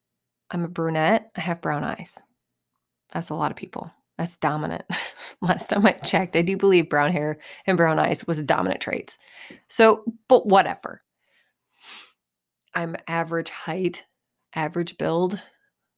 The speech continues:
Uh, yeah, I look like a lot of people.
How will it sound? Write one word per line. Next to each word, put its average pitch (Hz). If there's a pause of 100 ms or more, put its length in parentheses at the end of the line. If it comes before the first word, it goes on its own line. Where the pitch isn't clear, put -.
(560)
Uh, 170
yeah, 214
I 160
look 170
like 170
a 180
lot 175
of 175
people. -